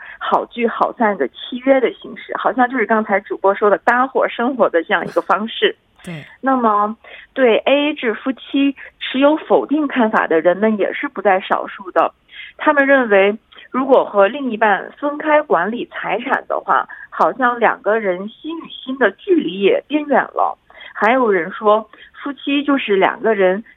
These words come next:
Speaker 1: 分享生活当中的一切嘛，一同规划未来。如果连对方每个月收入、工资是多少都不知道的话，那还不如去同居呢，选择结婚干什么呢？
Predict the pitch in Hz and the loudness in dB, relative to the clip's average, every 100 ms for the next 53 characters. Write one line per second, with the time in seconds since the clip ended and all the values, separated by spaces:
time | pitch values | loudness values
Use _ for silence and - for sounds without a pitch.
0 | - 311 320 311 - 233 - 262 220 208 | -2 0 0 -2 -4 -4 -4 0 0 2
1 | 247 254 269 - 175 175 - 294 240 180 | 2 0 -2 -2 -4 -18 -8 -2 0 0
2 | 147 240 240 202 202 240 247 247 202 220 | -2 -6 -6 -6 -4 -2 0 0 2 2
3 | 196 151 80 80 _ - - 254 254 196 | 2 0 -2 -6 _ -20 -10 -2 2 2
4 | 202 214 254 240 254 247 226 - 175 208 | 2 -2 -4 -2 0 0 0 -2 -2 -2
5 | 196 294 285 285 - - - - 277 285 | -2 -2 -2 -2 -4 -6 -16 -2 0 0
6 | 277 285 294 240 262 269 214 - 202 208 | 0 -2 -2 0 2 2 0 0 0 0
7 | 226 240 254 214 208 208 - - - - | -2 0 2 2 0 -2 -2 -6 -20 -2
8 | 269 254 247 277 262 254 - 208 196 220 | 0 2 0 -2 -4 -4 -6 -4 -4 -2
9 | 247 262 214 202 196 196 220 170 233 277 | 0 2 2 0 -2 0 0 0 0 0
10 | 269 262 233 180 160 127 165 | 2 2 0 -4 -4 -2 -2